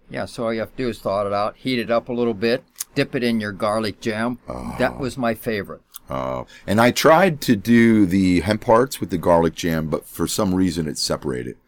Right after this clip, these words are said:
Speaker 1: Oh, okay.
Speaker 2: So this is a constant learning process of w-, what works, what doesn't work, you know, just because of, of using hemp.
Speaker 1: Yeah.
Speaker 2: And, and what, you know, and what the customers appreciate. And we,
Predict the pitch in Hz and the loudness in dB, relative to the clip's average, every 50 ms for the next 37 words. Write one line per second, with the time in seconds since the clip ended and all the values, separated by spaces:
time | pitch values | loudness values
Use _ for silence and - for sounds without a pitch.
0 | _ - 107 107 98 104 - - 92 85 95 87 110 135 139 131 110 117 - - | _ -10 -8 -6 -6 -6 -8 -6 -2 0 2 2 2 2 2 0 0 0 -2 0
1 | - 113 98 104 107 - - - 90 65 76 80 85 85 90 92 90 - - 90 | 0 2 2 2 2 0 -2 -4 -6 -4 0 0 2 2 2 0 -4 -4 -4 -4
2 | 80 80 80 76 - - 78 73 71 - - - _ _ _ _ _ _ - - | -2 -2 -2 -2 -2 -4 -4 -4 -4 -6 -8 -12 _ _ _ _ _ _ -6 -2
3 | 80 82 71 73 78 85 87 - 92 95 85 71 78 85 82 82 82 - - - | -2 -2 -2 -2 -2 -2 -2 2 2 2 2 2 2 2 4 4 2 0 -2 -2
4 | 82 78 71 - 80 78 73 69 - - 71 73 73 73 71 69 - - - _ | -2 -2 0 0 -2 -2 -2 -2 -6 -6 -4 -2 0 0 -2 -4 -6 -12 -20 _
5 | _ _ _ _ _ _ _ - 82 80 71 65 64 67 64 67 82 - - 73 | _ _ _ _ _ _ _ -6 -4 -4 -4 -4 -6 -6 -6 -6 -6 -6 -6 -8
6 | - - 90 80 69 73 82 73 73 67 - - - _ - - 71 78 71 78 | -4 -2 -2 -2 0 0 -2 -2 -2 -4 -8 -14 -18 _ -10 -8 -6 -6 -4 -2
7 | 87 98 110 120 143 120 92 78 82 71 67 - - _ _ _ _ _ - - | 0 0 0 0 -2 -4 -4 -4 -6 -8 -8 -12 -16 _ _ _ _ _ -18 -12
8 | 120 135 156 - - 82 80 80 80 87 87 82 82 85 - - _ 82 87 82 | -8 -6 -6 -4 -4 -4 -4 -2 -2 -2 -2 0 0 -2 -2 -4 _ -10 -8 -8
9 | 73 71 69 69 _ _ _ _ _ _ - 76 76 73 73 71 69 - 85 87 | -6 -8 -10 -14 _ _ _ _ _ _ -10 -8 -8 -8 -8 -8 -10 -6 -4 -4
10 | 95 - - - 92 95 - - 135 131 - - 113 98 85 78 71 - - - | -4 -4 -6 -10 -10 -8 -2 -2 -2 -2 -2 -2 -2 0 0 0 -2 -4 -8 -14
11 | _ _ _ - - - - - 80 - - 80 73 69 65 78 82 85 90 90 | _ _ _ -14 -14 -6 -4 -4 -4 -2 -2 -2 -4 -2 -4 -4 -4 -2 -4 -4